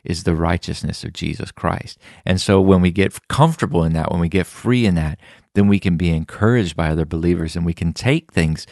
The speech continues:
from the lives of other believers, and we can incorporate them into our lives, not because we're trying to become more sufficient before God, and we're, we're having this competition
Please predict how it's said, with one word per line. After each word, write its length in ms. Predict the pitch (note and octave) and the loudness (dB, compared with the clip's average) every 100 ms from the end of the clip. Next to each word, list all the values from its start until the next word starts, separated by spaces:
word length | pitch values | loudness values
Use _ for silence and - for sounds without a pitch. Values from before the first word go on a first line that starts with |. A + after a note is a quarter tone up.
| - - | -20 -8
from 200 | - F2+ | 0 2
the 80 | E2 | 4
lives 400 | E2 F2+ G2+ D#2+ | 4 4 4 2
of 120 | D#2 | 0
other 160 | E2 E2 | 0 0
believers, 560 | D#2+ D#2+ F#2+ F2+ D#2 E2 | 0 0 0 -2 -4 -2
and 80 | |
we 100 | E2 | -4
can 180 | E2 F2 | -2 0
incorporate 640 | E2 - A2 A#2 G#2+ F#2 - | -2 0 0 2 2 0 2
them 140 | F2+ | 2
into 220 | F#2+ - | 2 0
our 100 | E2 | 0
lives, 360 | E2 F2 D#2 - - - - | 2 0 0 -6 -20 -10 0
not 300 | G2+ B2 - | 4 4 2
because 320 | C3+ B2+ G2 | 0 0 2
we're 100 | F#2+ | 0
trying 380 | - F#2+ F#2 F#2 | 0 0 2 0
to 340 | - E2 D#2 - _ - | 0 0 -2 -8 _ -4
become 380 | G2 - G2 F#2 | -4 2 2 4
more 260 | F2+ F#2 | 4 2
sufficient 640 | - E2+ - G#2 - - - | 0 -6 -2 -2 0 -6 -6
before 340 | E2+ - E2 | -8 -6 -6
God, 280 | D#2+ F2+ F2+ | -2 0 0
and 80 | D#2+ | 0
we're, 100 | D#2+ - - | -4 -6 -4
we're 140 | F#2 | 0
having 280 | E2 F#2 F2 | 2 2 2
this 160 | D#2+ - | 0 -2
competition 760 | - F#2 - - A#2 - D#2 | -2 -2 -4 -2 -2 0 -4